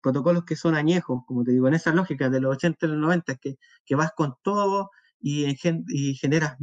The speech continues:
temor, digamos, en el manifestante para que se pueda, se disperse, se vaya, cuando hemos visto que en realidad lo que está pasando en la sociedad es al revés, es como esa oposición a, a, al, al sistema que, que,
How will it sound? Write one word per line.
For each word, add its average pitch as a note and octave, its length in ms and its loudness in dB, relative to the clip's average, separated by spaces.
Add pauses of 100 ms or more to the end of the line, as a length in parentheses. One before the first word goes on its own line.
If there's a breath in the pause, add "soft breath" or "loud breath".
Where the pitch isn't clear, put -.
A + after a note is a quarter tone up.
(300)
temor, E3 420 4
digamos, F3+ 300 2
en F3 80 2
el E3+ 40 4
manifestante D#3+ 640 0
para D3 220 -2
que C#3 80 -6
se C3 160 -6
pueda, D#3+ 340 0
se D3 160 -4
disperse, D#3+ 640 -2
se D3 140 -2
vaya, D#3 340 0 (560 loud breath)
cuando C#3+ 640 0
hemos E3 560 2
visto F3 380 -2
que D3+ 80 0
en C#3+ 120 -2
realidad D3+ 300 2
lo F3 100 0
que D3+ 60 -4
está E3 220 -2
pasando F3 560 0
en D#3 80 0
la D#3 80 -2
sociedad D#3+ 500 0
es E3 100 0
al D3+ 160 -2
revés, D#3 460 0
es D#3 140 -6
como D3 480 -4 (400 soft breath)
esa F3+ 260 0
oposición E3+ 580 0
a, F3 420 0
a, D#3+ 60 -8 (340)
al, D3 520 -2
al C3 140 -2
sistema F#3+ 500 -2
que, E3 300 0
que, C#3+ 640 -6